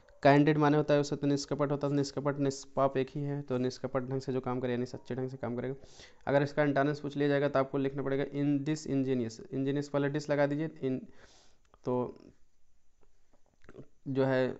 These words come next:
इसका अपोजिट हो जाएगा। क्लियर? डिसइंजीनियस माने जो सच्चा ना हो या निष्पाप रहित हो, ठीक है ना? तो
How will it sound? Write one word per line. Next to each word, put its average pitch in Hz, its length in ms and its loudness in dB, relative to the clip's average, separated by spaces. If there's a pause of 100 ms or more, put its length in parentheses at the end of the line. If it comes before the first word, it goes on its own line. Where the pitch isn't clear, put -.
इसका 131 260 0
अपोजिट 127 380 0
हो 131 80 2
जाएगा। 120 340 0 (540)
क्लियर? 165 260 -2 (500)
डिसइंजीनियस 143 640 0
माने 147 220 2
जो 143 300 -4
सच्चा 135 400 -2
ना 127 120 2
हो 123 240 -6 (500)
या 123 260 -2 (560)
निष्पाप 123 460 -2
रहित 127 220 -2
हो, - 160 -8 (840)
ठीक 180 120 -2
है 202 60 0
ना? 147 120 -4 (1200)
तो 131 120 -12